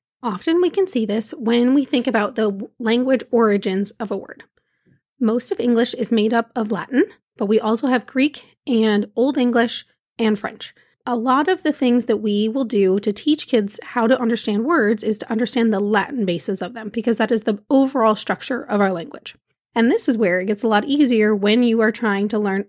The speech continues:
other languages, such as Italian or Spanish, or even French, although the French pronunciation does change, so it's a little harder to hear it,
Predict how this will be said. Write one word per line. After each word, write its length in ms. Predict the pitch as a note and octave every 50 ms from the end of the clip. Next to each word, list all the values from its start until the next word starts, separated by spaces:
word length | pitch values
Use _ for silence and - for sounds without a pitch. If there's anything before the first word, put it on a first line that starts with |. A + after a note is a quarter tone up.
| _ _ -
other 260 | E4 E4+ F4 D#4 C4+
languages, 600 | A3 F3+ E3+ E3+ E3+ E3 E3+ F3+ G3 C#4 D4 - - -
such 320 | - - - G3+ G3+ -
as 380 | - G#3 F3+ F3+ F#3+ G3+ - - -
Italian 500 | E3+ - - - G3+ F#3 G3+ F#3 F3+ F#3+
or 120 | - G#3
Spanish, 520 | - - - E4+ E4 A3 A3 B3 - - - _ _ _ _ _ _ _ _ _
or 100 | A3 G#3
even 180 | A3+ A#3 C4
French, 320 | C#4 - A#3 G#3 A3 - - -
although 240 | A#3 A3 G#3+ G#3+
the 100 | G#3 A3
French 320 | G3+ - - B3+ C4 B3+ -
pronunciation 560 | - A#3+ G#3+ G#3 G#3 - G#3 G3 - - G3+
does 160 | G3 F#3 F3+
change, 340 | - - - F#3+ E3+ F3 F#3+
so 120 | - -
it's 100 | F#3+ -
a 40 | G3+
little 180 | F#3+ G3 G3+ F#3
harder 260 | - G#3 G3 G3+ A3
to 80 | F#3+ F#3
hear 240 | - - G3+ F3+
it, 80 | - -